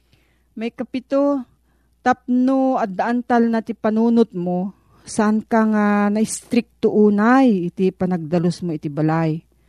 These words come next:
Saan ka nga mangala iti puraw nga panyo ket ipunas mo iti tawa? Sakanto mariribukan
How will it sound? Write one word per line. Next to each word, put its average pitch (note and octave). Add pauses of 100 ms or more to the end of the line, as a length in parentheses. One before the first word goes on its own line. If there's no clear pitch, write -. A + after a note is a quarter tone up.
(380)
Saan F3+
ka G3
nga F3+
mangala E3+
iti F3
puraw F#3
nga F#3
panyo A3+
ket A3+ (480)
ipunas G#3+
mo A#3+
iti A#3+
tawa? A#3+ (640)
Sakanto A#3+
mariribukan B3